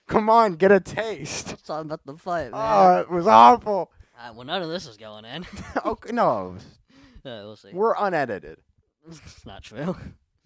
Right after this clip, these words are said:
Speaker 1: Wait, we aren't?
Speaker 2: No.
Speaker 1: Oh.
Speaker 2: I edit some.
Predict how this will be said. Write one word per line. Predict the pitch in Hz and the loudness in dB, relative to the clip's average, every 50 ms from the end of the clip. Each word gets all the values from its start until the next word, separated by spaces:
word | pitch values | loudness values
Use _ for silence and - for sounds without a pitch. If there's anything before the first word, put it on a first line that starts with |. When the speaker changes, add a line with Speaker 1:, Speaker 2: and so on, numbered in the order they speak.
| - - - 147 - | -18 -16 -14 -6 -4
Speaker 1:
Wait, | 208 160 | -4 -4
we | 131 123 | -2 -4
aren't? | 113 113 156 180 - - | -6 -6 -6 -8 -10 -14
Speaker 2:
No. | - 131 123 147 170 143 139 135 - - - - - 165 - | -18 -16 -12 -10 -8 -8 -8 -10 -12 -14 -14 -14 -14 -4 -4
Speaker 1:
Oh. | 240 175 147 120 | -2 -2 -2 -4
Speaker 2:
I | 117 135 160 | -6 -6 -8
edit | 123 110 113 117 - | -10 -10 -14 -18 -20
some. | - 113 120 147 156 | -20 -20 -20 -20 -20